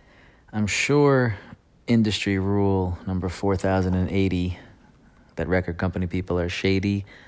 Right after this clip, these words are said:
still holds true. But something that I've admired or currently admire and respect, uh, about what's happened in the music industry is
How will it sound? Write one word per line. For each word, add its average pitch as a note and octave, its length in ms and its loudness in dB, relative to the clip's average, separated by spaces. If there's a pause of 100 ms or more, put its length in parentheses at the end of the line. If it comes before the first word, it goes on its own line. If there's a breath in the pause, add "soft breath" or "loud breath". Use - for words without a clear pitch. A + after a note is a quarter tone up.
(120 loud breath)
still G2+ 720 2 (300)
holds G2+ 420 -2
true. F#2 560 -2 (560 loud breath)
But F#2 240 -2
something B2+ 320 2
that G#2+ 240 0
I've F#2 460 -2 (180)
admired F2+ 680 0 (400 loud breath)
or F2 180 0
currently E2+ 800 0
admire E2 500 0
and E2 300 -2
respect, E2 720 -6
uh, E2 240 -2
about E2+ 400 -2 (560 loud breath)
what's F2 160 -6
happened E2 320 -2
in D#2 80 -2
the D#2+ 60 -2
music E2+ 400 -2
industry D#2+ 600 -4
is E2 440 -2